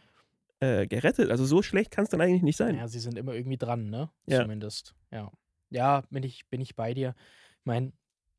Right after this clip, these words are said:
Speaker 2: wenn wir uns jetzt auch mal die Dezember-Fangquoten von den Goalies anschauen, es sind halt neunundachtzig Komma sieben und achtundachtzig Komma sechs.
Speaker 1: Ja.
Speaker 2: Also das ist jetzt auch nichts, was dich halt raushebt, sag ich mal, aus so einem Loch.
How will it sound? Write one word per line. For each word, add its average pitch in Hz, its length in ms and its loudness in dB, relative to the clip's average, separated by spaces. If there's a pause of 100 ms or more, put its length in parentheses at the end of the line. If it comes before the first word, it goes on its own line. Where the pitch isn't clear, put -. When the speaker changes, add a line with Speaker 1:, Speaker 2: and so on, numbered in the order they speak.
(440)
Speaker 2:
wenn 139 140 2
wir 135 80 2
uns 123 100 -4
jetzt - 180 -8
auch 123 120 -2
mal 127 140 -2
die 123 80 -10
Dezember-Fangquoten 135 920 -4
von 123 140 -8
den 120 100 -6
Goalies 127 320 -4
anschauen, 135 380 -6
es 127 80 -10
sind 127 140 -8
halt 120 120 -6
neunundachtzig 123 640 -4
Komma 131 220 -4
sieben 131 240 -6
und 127 160 -8
achtundachtzig 120 580 -10
Komma 110 240 -10
sechs. - 400 -10
Speaker 1:
Ja. 165 320 -8 (440)
Speaker 2:
Also 123 200 -4
das 117 160 -6
ist - 120 -8
jetzt 127 180 -6
auch 123 140 -2
nichts, 131 240 -4
was 123 180 -4
dich - 180 -10
halt 107 200 -6
raushebt, 156 680 -4 (160)
sag 156 200 -4
ich 156 120 -10
mal, 175 340 -6
aus - 180 -8
so 151 100 -2
einem 151 100 -4
Loch. 165 280 -6